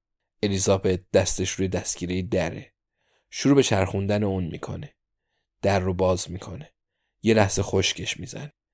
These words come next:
نه تمرینی در کار بود و نه حقه‌ای. پاپی هیچ وقت در پشتی رو باز نمیذاره. داگلاس هم هیچ وقت انقدر آروم نمیخوابه. بدن پاپی روی صندلی راحتی افتاده بود.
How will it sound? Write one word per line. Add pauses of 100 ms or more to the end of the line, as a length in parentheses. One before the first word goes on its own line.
(420)
نه
تمرینی
در
کار
بود
و (220)
نه
حقه‌ای. (680)
پاپی
هیچ
وقت
در
پشتی
رو
باز
نمیذاره. (640)
داگلاس
هم (240)
هیچ
وقت
انقدر (120)
آروم
نمیخوابه. (1700)
بدن
پاپی
روی
صندلی
راحتی
افتاده
بود.